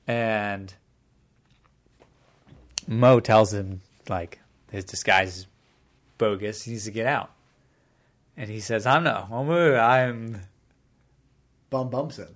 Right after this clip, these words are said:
Speaker 1: "Bum Bumpson." Ah, I mean, why can't I remember that? I'm really disappointed I don't remember this.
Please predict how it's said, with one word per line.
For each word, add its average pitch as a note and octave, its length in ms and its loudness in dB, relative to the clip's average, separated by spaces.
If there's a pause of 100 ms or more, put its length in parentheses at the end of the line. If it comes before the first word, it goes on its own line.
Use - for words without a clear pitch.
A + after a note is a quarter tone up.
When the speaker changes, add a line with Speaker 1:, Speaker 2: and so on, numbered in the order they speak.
(560)
Speaker 1:
"Bum D3+ 440 4
Bumpson." D3 720 0 (1300)
Ah, - 460 -12 (440)
I C3+ 60 -14
mean, A2+ 300 -14
why A2 180 -2
can't B2 220 -12
I A2+ 40 -10
remember F#2 280 -14
that? G#2 100 -14
I'm G#2+ 140 -10
really A#2+ 200 0
disappointed F#2+ 460 -8
I F2+ 60 -10
don't G2 100 -16
remember F2+ 280 -14
this. F2 300 -18